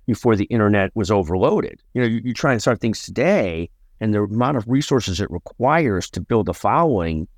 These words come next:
if you didn't do it organically twenty years ago, it's just, it's, it's, I mean, you guys have built this incredible following in what you do with your podcast. I mean, it's literally incredible.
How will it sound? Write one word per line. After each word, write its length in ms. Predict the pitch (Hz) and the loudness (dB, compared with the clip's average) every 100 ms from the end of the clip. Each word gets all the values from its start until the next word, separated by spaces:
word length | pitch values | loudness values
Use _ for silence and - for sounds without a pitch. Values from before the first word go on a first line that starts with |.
| - | -12
if 60 | 92 | -4
you 80 | 98 | 0
didn't 260 | 113 110 | 2 2
do 120 | - | 0
it 40 | 110 | 0
organically 560 | 87 80 113 131 98 | 0 2 2 2 0
twenty 260 | 90 - 95 | -2 0 0
years 320 | 95 233 220 | 2 2 2
ago, 260 | 87 85 78 | 0 -2 -2
it's 100 | - | -2
just, 260 | 92 - | -4 -6
it's, 280 | - 101 - | -8 -8 -6
it's, 260 | - 107 - | -8 -8 -2
I 40 | |
mean, 120 | 127 160 | 2 2
you 60 | |
guys 200 | - 101 | 2 0
have 120 | 92 - | -2 0
built 200 | 107 95 | 0 0
this 180 | 101 | -2
incredible 420 | 95 - 127 185 117 | -4 0 2 2 0
following 300 | 98 90 90 | 0 2 2
in 60 | |
what 220 | 92 - | 0 -4
you 140 | 104 170 | -2 0
do 180 | 175 92 | 2 0
with 160 | 80 | -2
your 100 | - | -8
podcast. 540 | - 127 226 - - 98 | 0 2 2 -2 -6 -2
I 40 | |
mean, 80 | 98 | -2
it's 100 | - | 2
literally 320 | 151 196 80 | 2 2 -2
incredible. 640 | 71 - 120 190 78 71 | -6 0 2 2 0 -8